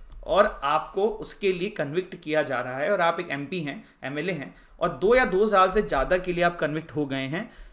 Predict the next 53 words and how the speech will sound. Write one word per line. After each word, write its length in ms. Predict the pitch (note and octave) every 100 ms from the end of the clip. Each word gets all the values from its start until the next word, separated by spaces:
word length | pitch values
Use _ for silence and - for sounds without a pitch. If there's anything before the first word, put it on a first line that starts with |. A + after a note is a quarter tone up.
| _
तब 340 | G#3 A#3 B3 B3
फिर 180 | F#3 F#3
आपको 560 | - - C#3 C#3 - E3+
जो 140 | D3+
है 140 | D3 E3+
disqualified 600 | D3 - C#3 C#3 D3 E3
कर 140 | D3+
दिया 220 | B2 C3
जाएगा। 360 | C#3 E3+ C3+ A2 - - - -
अब 160 | D#3+ -
attempt 380 | D#3 G#3+ A3 A3
to 80 | A#3
murder 300 | F3 D3+ E3
में 140 | F3+
I 80 | G#3+
think 220 | D#3+ G3
इनको 240 | G#3+ F#3+ B3+
ten 320 | B3+ G3 G3
years 260 | G3 F#3+ F#3
का 120 | G3+
imprisonment 580 | F#3 D#3 D3 D3+ D3 C3+
था, 60 |
ऐसा 200 | B2+ C3+
ही 60 | F3
कुछ 220 | E3+ - -
था, 100 | D#3
मुझे 180 | D#3 C#3+
अभी 160 | C#3+
exact 460 | C3+ B2+ D3+ D3+ -
imprisonment 520 | C#3+ C3+ C#3 C#3+ D3+
कितना 280 | D3 - D3+
दिया 280 | B2+ B2+ C3
था 120 | E3+
ये 140 | D#3
नहीं 140 | C#3+ D3+
पता 200 | B2 A#2+
है, 80 | G#3 - - - -
तो 60 |
इसलिए 280 | A#3+ A3 B3+
इनको 160 | B3 A3+
क्या 160 | A3
कर 120 | G#3 G3+
दिया 220 | A3 B3+
था, 40 |
Disqualify 640 | - F#3 - E3 E3+ E3+
कर 140 | D#3+ C#3
दिया 240 | A#2+ A#2
था, 200 | A2+ G#2+
टू 120 | G#3 G#3
प्लस 260 | F#3 F3+
था, 460 | - A#2+ - - -
ठीक 140 | - F3+
है। 160 | D#3+